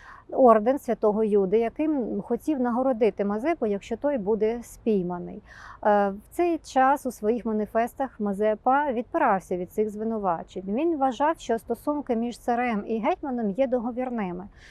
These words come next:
що Петро І зрадив військо козацьке, він зрадив його вольності та привілеї, не захотів захищати українські землі, і тому Мазепа мав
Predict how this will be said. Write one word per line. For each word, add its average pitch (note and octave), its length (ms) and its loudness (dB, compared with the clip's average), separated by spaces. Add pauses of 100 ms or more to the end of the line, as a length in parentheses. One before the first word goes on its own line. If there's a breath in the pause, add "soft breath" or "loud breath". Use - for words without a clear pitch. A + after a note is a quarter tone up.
(180 loud breath)
що C#4+ 260 4
Петро D4 320 0 (340)
І D#4+ 60 -2
зрадив A3 580 4 (120)
військо G3 840 0
козацьке, G#3 880 -2
він A#3 180 -2
зрадив G3+ 400 0
його G3 320 0
вольності G#3+ 500 -2 (220)
та A3 140 2
привілеї, F#3+ 720 -2
не B3 160 -2
захотів A#3+ 440 -4
захищати G3 640 -2
українські A#3 600 -4
землі, C#4 400 -6 (460 loud breath)
і C4+ 100 0
тому D#4+ 240 2
Мазепа C#4 440 2
мав B3 320 4